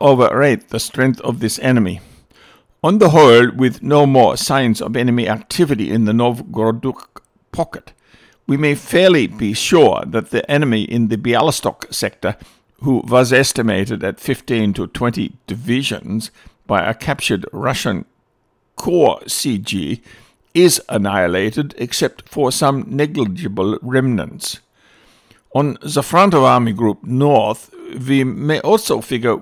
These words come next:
with twelve to fifteen divisions completely wiped out. On the front of Army Group South,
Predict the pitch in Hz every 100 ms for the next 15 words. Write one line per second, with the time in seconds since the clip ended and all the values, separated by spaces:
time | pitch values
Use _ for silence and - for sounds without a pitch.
0 | - 127 127 - _ - - 165 156 151
1 | - 139 160 - - 151 151 127 123 110
2 | 127 104 95 127 - _ _ _ _ -
3 | 135 127 170 - 104 90 90 - - 113
4 | 151 - _ _ _ _ _ _ - 113
5 | 120 156 160 - 107 - 131 127 - -
6 | 127 113 - - - - 185 139 123